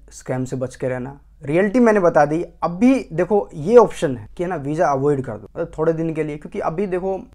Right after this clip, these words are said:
most of college में विंटर वेकेशन शुरू हो गए, है ना, तो पन्द्रह बीस दिन तक कुछ नहीं होने वाला है। चलो पन्द्रह बीस दिन और मान लेते हैं, एक महीने तक कुछ नहीं होने वाला है, तो सेमेस्टर भी तो आपका उसी हिसाब से स्टार्ट होगा। So it's better कि आप रुक जाओ, बीस पच्चीस दिन रुकने में क्या दिक्कत है, जब इतने दिन रुक गए, बीस पच्चीस दिन और रुक जाओ,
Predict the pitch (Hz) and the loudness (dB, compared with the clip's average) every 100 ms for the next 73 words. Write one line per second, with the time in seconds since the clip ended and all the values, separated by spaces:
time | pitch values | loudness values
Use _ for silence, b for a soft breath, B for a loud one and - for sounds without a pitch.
0 | 165 208 262 262 196 - 180 170 165 160 | 0 6 6 6 0 2 0 0 -4 -6
1 | 160 156 160 147 139 135 135 131 120 - | -6 -6 -6 -4 -6 -8 -8 -6 -6 -10
2 | 101 - _ 131 135 135 147 160 160 147 | -18 -20 _ -8 -8 -8 -4 0 0 0
3 | 170 147 170 165 160 - - 190 180 156 | -4 -4 -2 -2 -4 -10 -12 -8 -4 -4
4 | 123 110 95 - _ - 226 233 233 220 | -4 -6 -10 -14 _ -4 0 2 2 4
5 | 214 214 190 220 196 208 202 170 143 151 | 2 2 -2 0 4 4 4 2 0 -2
6 | 165 175 170 170 160 160 156 131 117 113 | -2 -2 -4 -4 -6 -6 -6 -6 -6 -10
7 | 110 120 - - 175 170 220 220 202 165 | -12 -14 -16 -8 -8 -8 -8 -4 0 0
8 | 156 170 151 190 147 123 131 123 120 110 | 2 0 0 -4 -4 -6 -8 -8 -10 -10
9 | 110 120 123 _ - - 214 - 165 - | -12 -16 -18 _ -20 -14 -12 -6 -2 0
10 | 220 220 202 175 170 170 226 269 - - | -2 -4 -6 -6 -6 -4 -4 -4 -10 -20
11 | _ - 165 165 170 185 170 175 175 180 | _ -12 -10 -6 -6 -6 -6 -6 -6 -8
12 | 165 165 123 - - 113 127 123 139 170 | -4 -6 -6 -14 -16 -14 -14 -12 -8 -6
13 | 170 175 160 160 156 151 156 151 143 139 | -6 -6 -6 -6 -8 -10 -10 -10 -10 -6
14 | 151 165 151 135 | -6 -6 -10 -12